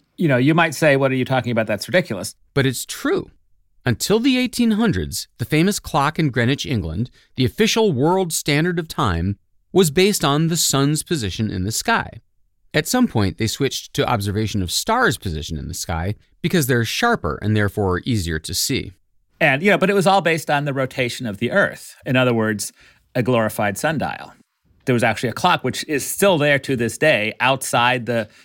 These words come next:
Speaker 1: main gate at the Greenwich Observatory. And then there's a giant red ball on a tower on the top of the observatory,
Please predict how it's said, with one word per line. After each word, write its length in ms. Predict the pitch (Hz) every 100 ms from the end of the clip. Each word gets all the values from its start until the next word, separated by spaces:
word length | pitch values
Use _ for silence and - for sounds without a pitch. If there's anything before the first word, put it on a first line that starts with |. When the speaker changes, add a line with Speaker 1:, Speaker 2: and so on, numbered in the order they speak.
| _
Speaker 1:
main 360 | 123 131 131 107
gate 340 | 135 135 -
at 220 | 123 110
the 80 | 127
Greenwich 400 | 120 127 123 -
Observatory. 600 | 117 131 135 123 113 107
And 80 | 110
then 100 | 117
there's 180 | 120 110
a 40 |
giant 400 | 98 131 123 120
red 300 | 131 135 117
ball 540 | 113 143 135 113 123 117 - -
on 100 | 113
a 60 | 107
tower 500 | - 160 165 120 110
on 80 |
the 60 | 107
top 280 | - 139 143
of 60 |
the 60 | 113
observatory, 680 | 98 107 101 - 117 107